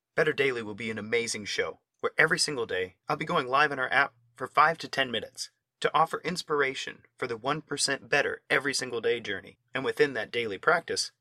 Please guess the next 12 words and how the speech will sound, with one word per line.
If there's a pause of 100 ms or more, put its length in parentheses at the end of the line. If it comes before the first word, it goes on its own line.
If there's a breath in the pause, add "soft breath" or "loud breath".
(140)
we'll
also
be
interviewing
various
experts (160)
and (140)
folks
from
our
Betterment
community